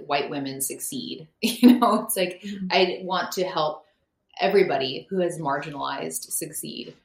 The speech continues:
Speaker 2: Mm-hmm.
Speaker 1: Um,
Speaker 2: Yeah.
Speaker 1: yeah. So, like, thinking about equity, activism, and bringing awareness to these things,
Speaker 2: Mm-hmm.
Speaker 1: uh, like,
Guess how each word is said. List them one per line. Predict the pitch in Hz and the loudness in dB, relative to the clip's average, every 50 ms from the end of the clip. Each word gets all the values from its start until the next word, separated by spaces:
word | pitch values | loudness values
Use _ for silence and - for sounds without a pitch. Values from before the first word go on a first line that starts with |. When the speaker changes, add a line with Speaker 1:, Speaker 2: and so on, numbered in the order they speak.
| _ _ _ _ _ _ _ _ _ _ _ 190 185 | _ _ _ _ _ _ _ _ _ _ _ -14 -12
Speaker 2:
Mm-hmm. | 190 - 190 185 - - - | -10 -6 -6 -6 -6 -4 -4
Speaker 1:
Um, | 165 143 131 127 127 135 - - - _ _ _ _ _ _ _ | -2 -2 -2 -2 -4 -6 -10 -18 -20 _ _ _ _ _ _ _
Speaker 2:
Yeah. | - 196 196 190 180 175 160 - _ _ _ _ _ - | -8 -6 -6 -6 -8 -10 -12 -14 _ _ _ _ _ -8
Speaker 1:
yeah. | 175 175 175 160 131 120 123 127 - - _ _ _ _ _ _ - | -2 0 0 2 2 0 -2 -4 -10 -16 _ _ _ _ _ _ -4
So, | - - 208 202 196 | 0 2 4 6 6
like, | 190 190 175 175 - | 6 4 4 2 -2
thinking | - 202 202 208 196 190 | -6 -6 -4 -4 -4 -2
about | 185 165 160 147 139 143 - - - - - - _ _ _ _ _ _ _ _ _ _ - | 0 2 2 4 4 2 0 -2 -6 -10 -10 -12 _ _ _ _ _ _ _ _ _ _ 0
equity, | 185 196 202 - 214 208 202 202 190 190 190 190 190 185 - _ _ _ _ _ _ _ _ _ _ _ _ _ _ _ - | 0 0 2 0 0 0 0 0 0 0 0 -2 -4 -4 -8 _ _ _ _ _ _ _ _ _ _ _ _ _ _ _ -4
activism, | - 175 175 - - 190 175 180 180 175 165 151 147 147 147 - - - | -2 -2 0 0 -2 -4 -2 -2 -2 -2 -2 -4 -4 -4 -6 -10 -10 -6
and | 170 160 156 151 143 147 143 - - - | -4 -4 -2 -2 -2 -4 -6 -10 -12 -6
bringing | - 180 180 185 180 175 | -2 -2 0 0 0 -2
awareness | 156 147 139 143 139 147 147 156 185 202 - - | -2 -4 -4 -4 -4 -4 -4 -4 -4 -4 -4 -2
to | 240 240 | -2 0
these | 233 240 233 240 | 0 0 -2 -2
things, | - 247 247 247 247 247 247 247 247 - - - - - _ _ _ _ _ _ _ _ _ _ _ _ _ - 190 - - | 0 2 4 6 6 6 6 6 4 0 -4 -4 -6 -10 _ _ _ _ _ _ _ _ _ _ _ _ _ -20 -18 -12 -6
Speaker 2:
Mm-hmm. | 196 185 | -4 0
Speaker 1:
uh, | 180 165 160 147 135 127 - - - - - - | 0 2 2 2 2 0 0 -2 -4 -8 -14 -12
like, | - 175 165 151 143 139 - | -6 -2 0 0 0 0 -4